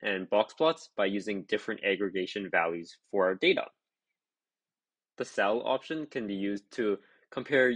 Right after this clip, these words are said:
year over year data as an example that we went through. And last but not least, we can add calculated fields to the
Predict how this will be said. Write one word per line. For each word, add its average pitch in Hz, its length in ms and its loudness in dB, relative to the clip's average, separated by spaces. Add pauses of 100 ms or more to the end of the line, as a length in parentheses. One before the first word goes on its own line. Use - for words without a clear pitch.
year 120 300 0
over 110 180 -4
year 104 220 -2
data 92 520 -2 (120)
as 95 200 0
an 92 100 -6
example 87 640 -8 (260)
that 98 140 2
we 92 80 -2
went 92 260 -6
through. 185 240 0 (920)
And 113 380 0
last 107 260 0
but 110 100 -6
not 104 240 -2
least, 104 340 -4 (340)
we 123 120 -4
can 113 260 -4 (100)
add 113 400 2
calculated 147 560 0
fields 110 400 0
to - 140 -6
the 101 180 -2